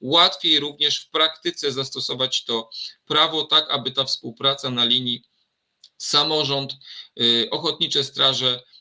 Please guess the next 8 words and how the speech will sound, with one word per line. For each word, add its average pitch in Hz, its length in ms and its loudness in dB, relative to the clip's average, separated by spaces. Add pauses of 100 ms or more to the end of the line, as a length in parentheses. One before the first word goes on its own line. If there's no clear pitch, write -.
(140)
y, 117 400 -2
układała 131 540 0
się 110 320 0 (120)
jak 117 420 2 (100)
najlepiej. 104 480 -2 (300)
Dziękuję 190 460 2
państwu 147 540 -4
za 117 360 0